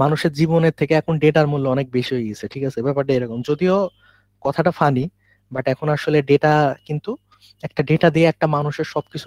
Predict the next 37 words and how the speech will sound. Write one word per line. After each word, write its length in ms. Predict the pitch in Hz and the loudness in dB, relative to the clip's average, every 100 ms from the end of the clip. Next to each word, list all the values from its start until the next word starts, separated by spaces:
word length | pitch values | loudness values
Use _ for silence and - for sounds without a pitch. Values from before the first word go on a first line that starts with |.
| 143 | -2
প্রেডিক্ট 240 | 135 131 - | 0 -2 -4
করে 120 | 131 - | -4 -2
ফেলা 160 | 113 110 | -2 -2
যায়, 120 | 110 127 | -2 -2
যেটা 160 | 135 131 | -2 -2
Google 320 | 143 147 147 139 - _ _ _ - | -4 0 -2 -2 -12 _ _ _ -2
মানে, 180 | 139 139 - _ _ _ _ _ _ - | 0 0 -2 _ _ _ _ _ _ -6
মানে 160 | 135 120 143 | -4 0 2
আরামসে 320 | 151 147 160 143 | 2 2 2 2
ব্যাপারটা 280 | 139 135 135 | 0 -2 -2
করে 140 | 139 131 | -2 -2
চলে 160 | 127 123 | -2 -2
যাচ্ছে, 200 | 110 - - | -2 -6 -6
কারণ 140 | 135 143 | -4 -2
আমরা 120 | 143 - | -2 -2
সবাই 200 | 135 143 135 | 2 2 2
Google-এর 340 | 143 135 139 139 | 0 2 2 2
ম্যাক্সিমাম 340 | - 147 135 - | -4 -2 -2 0
সার্ভিস 260 | 135 131 - | 0 0 -2
ইউজ 180 | 120 117 - | -6 -8 -12
করি। 160 | - - - - - - | -14 -16 -20 -20 -14 -4
So 40 | 135 | 0
আমাদের 260 | 139 139 143 165 | 0 0 0 4
সমস্ত 320 | 170 180 - 170 | 4 4 0 -4
কিছু, 160 | 147 123 | -4 0
আমাদেরকে 540 | 120 131 135 143 - 151 | 2 2 2 2 2 2
প্রেডিক্ট 300 | 151 147 - - | 4 4 0 0
করা, 140 | 127 123 | 2 2
আমরা 140 | 127 131 147 | 2 0 0
কেমন, 280 | 139 123 117 _ - _ - | 2 0 -4 _ -20 _ -6
আমরা 140 | 131 135 | -2 -2
কি 100 | - 165 | -4 -4
পছন্দ 280 | 147 - 143 139 | -4 -2 -4 -2
করি, 160 | 131 117 - _ _ | -2 -4 -8 _ _
ঠিক 120 | 143 147 | 0 0
আছে, 100 | 135 | 0
কোন 200 | - 165 | 0 2